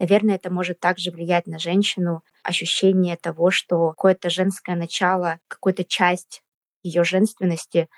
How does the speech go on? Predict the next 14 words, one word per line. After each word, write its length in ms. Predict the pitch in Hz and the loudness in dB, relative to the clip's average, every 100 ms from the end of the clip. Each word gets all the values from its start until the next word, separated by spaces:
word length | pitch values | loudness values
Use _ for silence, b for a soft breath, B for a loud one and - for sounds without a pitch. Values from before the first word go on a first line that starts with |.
| b | b
тоже 300 | 190 190 180 | 4 4 4
уходит 420 | 170 - 185 165 - | 0 2 0 0 -10
вместе 280 | 156 - | -12 -10
с 120 | 165 160 | -10 -8
этим 320 | 156 156 151 _ | -8 -10 -16 _
в 140 | - | -8
переходе 520 | - 170 170 170 165 | -2 -2 0 -2 -2
на 100 | 160 156 | -4 -8
новый, 420 | 160 156 156 - | -6 -6 -8 -8
э, 260 | - 151 | -10 -8
на 120 | 151 156 | -8 -8
новый 260 | 160 156 | -8 -8
этап 260 | 151 - 156 | -8 -8 -6
жизни. 440 | 156 156 151 147 | -4 -4 -8 -12